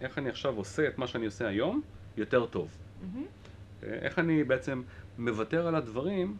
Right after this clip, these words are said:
Speaker 1: או מוסיף דברים, או מוריד דברים, שמשפרים את הכיף שלי לבוא לעבודה, את הפרודוקטיביות שלי, עושים את החיים יותר טובים.
Speaker 2: שאלה שנייה?
Speaker 1: שאלה שנייה זה, אם עכשיו היו מונעים ממני לעשות את מה שאני עושה היום,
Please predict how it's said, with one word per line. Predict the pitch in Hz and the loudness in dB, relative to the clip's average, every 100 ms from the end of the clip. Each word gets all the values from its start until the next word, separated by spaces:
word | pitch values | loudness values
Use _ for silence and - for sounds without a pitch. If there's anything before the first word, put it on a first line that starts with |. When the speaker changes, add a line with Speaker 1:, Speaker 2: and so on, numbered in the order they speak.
| - | -6
Speaker 1:
או | 107 104 104 101 | -2 0 0 0
מוסיף | 104 104 180 165 | -4 -2 0 2
דברים, | 156 147 | 4 4
או | 127 | 2
מוריד | 113 196 | 2 0
דברים, | 214 226 240 240 - - - - | 0 -2 -2 -6 -12 -16 -16 -16
שמשפרים | - - 113 110 - 107 135 185 | -8 -2 -2 0 -2 -2 0 2
את | 156 | 0
הכיף | 107 - 139 | 0 0 0
שלי | - 123 | 2 2
לבוא | 107 98 104 | 2 4 2
לעבודה, | 98 95 107 160 156 147 104 | 2 0 4 6 6 4 0
את | 98 | -2
הפרודוקטיביות | 98 - 196 190 - 165 160 | -2 -2 -4 -2 0 2 2
שלי, | 151 127 127 117 110 - | 0 0 2 2 0 -8
עושים | - 190 190 | -6 -4 -4
את | |
החיים | 180 160 | -2 0
יותר | 156 151 | 0 -2
טובים. | 143 117 107 - | -4 -6 -6 -8
Speaker 2:
שאלה | 190 185 | -8 -8
שנייה? | - 190 233 294 - - | -10 -12 -12 -12 -14 -16
Speaker 1:
שאלה | - 123 151 | 0 4 6
שנייה | 151 156 185 190 | 4 4 4 4
זה, | 135 127 135 135 - - - - | 2 0 0 -2 -4 -12 -14 -6
אם | 147 196 | 0 2
עכשיו | 190 180 170 160 131 | 2 2 2 0 -2
היו | - 113 147 | -2 0 2
מונעים | 131 113 - 185 | 4 2 2 4
ממני | 185 175 | 6 6
לעשות | 151 123 131 | 4 2 -2
את | 113 | -2
מה | 117 | -2
שאני | 123 107 | 0 0
עושה | - 110 | 4 4
היום, | 98 | 4